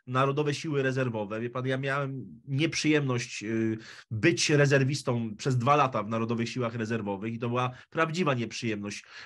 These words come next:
bo to była taka plomba, którą stosowano do, dla, dla wojsk operacyjnych i, y, ja-, i traktowani, y, rezerwiści byli jako ciało obce, więc, więc to, to szkolenie praktycznie nie wyglądało po prostu. Y, z drugiej strony mamy Wojska Obrony Terytorialnej, które mają swoją specyfikę, ale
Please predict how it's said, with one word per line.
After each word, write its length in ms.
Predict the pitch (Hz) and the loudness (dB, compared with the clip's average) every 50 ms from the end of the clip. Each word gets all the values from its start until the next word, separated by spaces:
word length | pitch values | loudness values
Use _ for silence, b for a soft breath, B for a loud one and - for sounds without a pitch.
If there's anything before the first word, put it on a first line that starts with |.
| B | B
bo 120 | B 120 123 | B -2 0
to 220 | 123 135 127 123 | 2 4 4 4
była 260 | 120 117 135 135 127 | 6 6 6 6 6
taka 220 | 127 135 131 139 127 | 4 2 0 -2 -2
plomba, 400 | 127 - 165 156 147 135 123 113 | 0 2 2 2 2 2 0 0
którą 520 | - - 131 117 110 113 107 104 107 104 | -2 -2 -4 -4 -4 -6 -8 -10 -10 -10
stosowano 520 | - - 131 120 127 123 120 120 120 120 117 | -6 -4 -2 0 4 4 4 6 6 6 6
do, 80 | 120 | 6
dla, 220 | 120 117 113 113 117 | 6 6 4 4 2
dla 160 | 120 127 117 | 2 2 4
wojsk 260 | 113 120 120 120 - | 4 2 2 2 -2
operacyjnych 720 | 131 120 123 117 113 113 - 123 107 101 104 123 127 123 | -4 -2 -2 -2 -2 -2 -2 -4 -4 -2 -4 -4 -4 -4
i, 160 | 120 123 117 113 B B B B B B | -2 -4 -4 -4 B B B B B B
y, 100 | 104 107 | 0 2
ja-, 120 | 110 113 101 | 2 2 2
i 140 | - 120 120 | 0 -2 -2
traktowani, 720 | - 147 131 - 135 127 131 131 127 127 127 123 117 - | 0 0 0 2 2 2 4 4 2 0 0 0 -2 -2
y, 260 | 110 117 110 113 113 120 | -2 -2 -2 0 2 2
rezerwiści 460 | 127 123 127 123 123 127 127 - 131 | 2 2 2 2 0 -4 -4 -4 -2
byli 160 | 120 123 127 | -2 0 0
jako 220 | 127 127 127 135 | 0 0 0 -4
ciało 340 | 127 - 147 131 131 131 123 | -4 0 0 2 2 2 2
obce, 360 | 135 131 127 - - 117 107 | 0 -4 -6 -6 -6 -6 -6
więc, 320 | 101 107 107 107 107 - - B B B B B B | -4 -6 -8 -8 -10 -12 -14 B B B B B B
więc 140 | 120 117 117 | -4 -2 2
to, 120 | - 127 | 2 2
to 140 | 123 - 131 | 4 4 2
szkolenie 400 | - - 135 127 127 127 127 123 123 - - | 2 4 4 4 6 6 4 4 2 0 -4
praktycznie 380 | 139 131 131 139 120 123 135 135 | -4 -4 -2 -2 0 2 2 4
nie 120 | 151 156 | 6 6
wyglądało 560 | 143 160 151 147 147 147 139 131 120 110 101 | 6 6 6 6 6 6 6 4 4 4 2
po 120 | 80 90 - | -2 -6 -10
prostu. 500 | - 90 92 98 - - 165 170 196 B B B B B B B - 110 | -10 -10 -10 -10 -8 -4 -2 -2 -2 B B B B B B B -2 2
Y, 220 | 113 113 113 113 | 4 6 6 6
z 300 | 113 113 110 113 107 117 | 6 4 0 -4 -4 0
drugiej 300 | 120 143 165 170 156 160 | 4 6 8 8 8 6
strony 240 | 160 - 151 147 147 | 6 4 4 4 6
mamy 220 | 143 135 143 143 | 4 6 6 6
Wojska 280 | 127 143 151 151 - 147 | 6 6 4 4 2 2
Obrony 260 | 139 135 127 131 135 | 2 2 2 0 0
Terytorialnej, 640 | 127 139 131 131 135 127 120 113 101 104 113 127 127 | 0 -2 -2 -2 0 0 0 2 0 0 -2 -4 -6
które 140 | 131 151 156 | -6 -4 -2
mają 200 | 180 208 196 185 | 0 0 -2 -2
swoją 300 | - - 175 175 175 165 | -4 -4 -4 -4 -4 -4
specyfikę, 640 | - - 170 151 - 151 123 123 107 - 120 113 | -4 -6 -6 -4 -4 -4 -2 -2 -2 0 0 2
ale 300 | 117 120 120 127 139 143 | 2 4 4 4 2 0